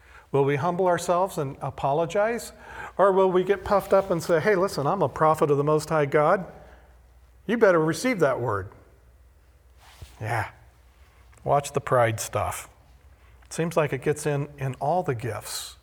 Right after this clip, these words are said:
and anointings. We have to watch that. Second possibility is you may need to pray. What do we mean by that? Sometimes the Lord may speak something or show you something, give you a vision of something,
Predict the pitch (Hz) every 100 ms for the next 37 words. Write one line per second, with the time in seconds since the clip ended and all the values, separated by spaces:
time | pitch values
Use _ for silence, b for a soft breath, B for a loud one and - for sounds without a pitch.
0 | - 131 120 123 123 117 120 104 - -
1 | - - _ _ 127 135 127 123 120 120
2 | - 107 101 - _ - B B B B
3 | B B B B B B - _ - 277
4 | 277 214 208 175 170 170 180 185 214 180
5 | 185 185 202 202 202 165 - 165 113 -
6 | - b b b b b b - _ _
7 | _ _ _ _ _ - _ - - -
8 | 170 175 160 151 123 107 82 - - _
9 | B B B B B _ - 233 269 233
10 | 185 156 160 165 180 156 139 - 202 208
11 | - 202 196 208 208 151 - - 185 185
12 | 190 - 180 175 190 160 147 139 135 120
13 | 165 180 180 175 - 180 180 185 180